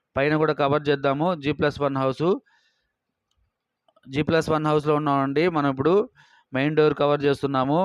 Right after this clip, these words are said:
బాల్కనీ కూడా ఉందండి దీనికి. ఇప్పుడు అయితే హాల్లోకి వచ్చేసాము జీ ప్లస్ వన్ హౌస్‌లోకి. ఇక్కడ, ఇక్కడ కూడా టూ బీహెచ్కే హౌస్ అండి.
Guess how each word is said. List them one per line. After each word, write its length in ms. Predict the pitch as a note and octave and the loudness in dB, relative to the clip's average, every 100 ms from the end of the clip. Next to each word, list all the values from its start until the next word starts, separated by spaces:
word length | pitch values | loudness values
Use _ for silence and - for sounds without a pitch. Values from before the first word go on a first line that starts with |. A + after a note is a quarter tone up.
| G#3+ - _ _ _ _ _ _ _ _ | -2 -10 _ _ _ _ _ _ _ _
బాల్కనీ 440 | B2 C3 C#3+ D3 D3 | -2 0 0 0 0
కూడా 180 | C#3+ C#3+ | 2 2
ఉందండి 340 | C#3 C#3+ C3+ | 2 0 -2
దీనికి. 400 | B2+ B2+ B2 D3 F3 | 0 -2 -2 -2 0
ఇప్పుడు 220 | E3 C3+ C3+ | 0 0 2
అయితే 200 | C#3 C#3+ | 2 0
హాల్లోకి 400 | C3+ C#3+ D3 C#3 | 2 2 2 0
వచ్చేసాము 480 | C3+ C3+ C#3 C#3 D#3 | -2 -2 0 0 -2
జీ 140 | C#3 | -2
ప్లస్ 240 | C#3 C#3 C3+ | -2 -2 -2
వన్ 160 | C3 | -4
హౌస్‌లోకి. 460 | B2+ B2+ B2 B2 D#3 G3 _ - _ | -2 -2 -2 -2 -2 -4 _ -20 _
ఇక్కడ, 220 | - - F3 F3 - | -8 0 2 2 0
ఇక్కడ 260 | C3 F3+ F3 | -4 -2 2
కూడా 180 | F#3 F3 | 4 4
టూ 160 | E3+ E3+ | 2 2
బీహెచ్కే 420 | F3+ F3 - D#3+ | 2 2 0 2
హౌస్ 240 | D#3+ D#3+ | 4 4
అండి. 280 | D#3+ D3+ E3+ | 0 0 2